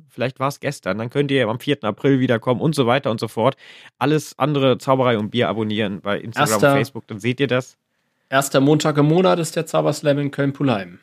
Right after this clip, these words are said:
Speaker 1: Genau,
Speaker 2: Erster
Speaker 1: im
Speaker 2: Montag im Monat.
Speaker 1: Walzwerk, im Theater im Walzwerk. Dann, äh, Magica zwanzig zwanzig, wollte ich euch noch mal ins Gedächtnis rufen. Äh, wir sind anzutreffen, Tobi ist im Wettbewerb. Und das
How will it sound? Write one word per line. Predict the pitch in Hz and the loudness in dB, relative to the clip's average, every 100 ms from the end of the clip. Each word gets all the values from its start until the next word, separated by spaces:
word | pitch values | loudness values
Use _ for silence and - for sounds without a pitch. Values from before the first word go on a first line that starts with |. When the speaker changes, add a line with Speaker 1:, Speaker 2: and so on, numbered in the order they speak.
| _ _ _ _ - | _ _ _ _ -2
Speaker 1:
Genau, | 160 139 | 2 4
Speaker 2:
Erster | 123 | 2
Speaker 1:
im | |
Speaker 2:
Montag | 127 | 4
im | 156 | 2
Monat. | 127 | 4
Speaker 1:
Walzwerk, | 127 151 104 131 123 - | 2 2 -2 0 0 0
im | 143 | -4
Theater | - 113 123 104 | -2 -2 -2 -2
im | 110 | 0
Walzwerk. | 104 113 - 101 123 _ _ _ _ _ _ _ _ | 0 0 -2 0 0 _ _ _ _ _ _ _ _
Dann, | - 101 123 175 196 - | -6 -2 0 0 -4 -4
äh, | 139 | -2
Magica | 135 135 165 175 156 | 0 0 -2 -6 -6
zwanzig | - 151 143 | -4 -6 -6
zwanzig, | - 156 175 190 180 | -4 -2 0 -2 -6
wollte | 151 131 139 135 | -8 -2 0 0
ich | - | -4
euch | 123 | -4
noch | 139 | -2
mal | 135 | -2
ins | 110 123 | -2 -4
Gedächtnis | 123 127 139 156 - | -2 -2 -2 -6 -4
rufen. | 151 156 165 156 _ _ _ _ | -6 -4 -6 -8 _ _ _ _
Äh, | 120 127 123 120 101 | 0 2 2 0 0
wir | 131 | 0
sind | 139 131 | -2 -2
anzutreffen, | 147 170 - 156 147 147 | -6 -6 -4 -2 -2 -6
Tobi | - 147 151 | -2 0 0
ist | 127 | -2
im | 120 | -4
Wettbewerb. | 113 123 - 139 147 185 _ _ _ _ _ _ _ - | -2 -2 -2 0 0 -2 _ _ _ _ _ _ _ -4
Und | 127 120 117 107 - | 2 2 2 -2 -10
das | _ - 117 110 - | _ -2 -2 -2 -10